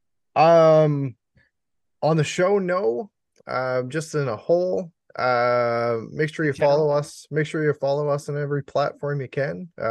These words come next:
Speaker 1: we're closing in on five thousand on Twitter, uh, w-, or X, whatever you want, <laughs> whatever you wanna call it now. And, um, you know, it'd be great to hit that mark, obviously, before the start of the season.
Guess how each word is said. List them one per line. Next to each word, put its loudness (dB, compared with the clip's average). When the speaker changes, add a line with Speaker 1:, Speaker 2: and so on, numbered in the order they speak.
Speaker 1:
we're -4
closing -2
in -6
on -4
five -2
thousand -2
on -6
Twitter, -2
uh, -2
w-, -4
or -2
X, -4
whatever 0
you 4
want, 2
<laughs> -20
whatever 4
you 2
wanna 0
call 0
it -4
now. -6
And, -2
um, 0
you -2
know, 2
it'd 2
be -4
great -2
to -6
hit -6
that 0
mark, -4
obviously, -4
before -4
the -8
start -2
of -8
the -14
season. -2